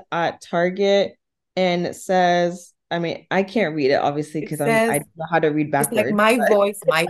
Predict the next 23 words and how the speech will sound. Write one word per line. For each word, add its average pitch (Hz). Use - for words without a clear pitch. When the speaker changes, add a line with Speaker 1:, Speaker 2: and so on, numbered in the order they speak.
Speaker 2:
voice, 185
my 151
voice, 175
my 147
power, 180
my 139
power." 165
And 220
what 247
is 226
better 196
than 165
that, 151
you 185
Speaker 1:
Yeah, -
Speaker 2:
know? 175
Speaker 1:
and 196
it 208
has 196
a 190
cool, 185
like, 170
Afro, 165